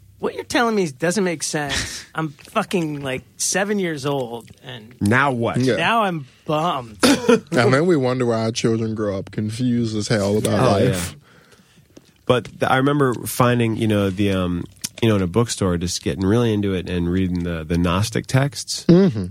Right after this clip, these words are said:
Speaker 2: you know, where it's
Speaker 3: Yeah.
Speaker 2: like, it's
Speaker 3: Yeah,
Speaker 2: like
Speaker 3: yeah.
Speaker 2: Jesus goes from around six to thirty.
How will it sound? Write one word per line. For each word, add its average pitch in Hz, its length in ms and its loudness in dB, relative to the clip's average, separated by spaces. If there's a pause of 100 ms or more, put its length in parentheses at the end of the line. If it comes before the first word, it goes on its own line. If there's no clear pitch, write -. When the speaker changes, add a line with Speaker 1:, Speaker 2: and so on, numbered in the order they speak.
Speaker 2:
you 92 80 0
know, 92 220 2
where 87 120 2
it's 87 140 0
Speaker 3:
Yeah. 120 120 4
Speaker 2:
like, 87 180 -2 (260)
it's 131 80 -4
Speaker 3:
Yeah, 131 60 0
Speaker 2:
like 113 100 0
Speaker 3:
yeah. 117 40 -6
Speaker 2:
Jesus 135 380 2
goes 113 320 0
from 90 440 -2 (880)
around 92 280 2
six - 440 -2
to 98 100 -6
thirty. 165 600 0